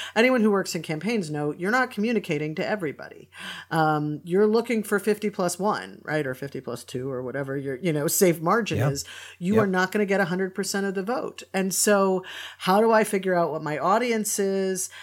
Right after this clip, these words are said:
Speaker 1: How do I communicate with them? What are creative things I can bring to break through the clutter?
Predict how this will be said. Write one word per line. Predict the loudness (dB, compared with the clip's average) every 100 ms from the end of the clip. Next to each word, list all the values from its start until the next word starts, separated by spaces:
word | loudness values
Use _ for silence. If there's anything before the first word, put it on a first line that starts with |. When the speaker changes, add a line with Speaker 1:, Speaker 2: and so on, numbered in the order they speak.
| -16
Speaker 1:
How | -6 0 2
do | 4
I | 4 2
communicate | -2 -4 -2 -2 0 0 0
with | 0 -2 -2
them? | -2 0 0
What | -4 -4 -4 -2
are | -4
creative | -6 -2 0 0 -2
things | -2 -4 -2
I | -2 -2
can | -4 -6
bring | -2 -2 -2 -4
to | -6
break | -4 -2 -4
through | -4 -8
the | -8
clutter? | -10 -4 -2 0 0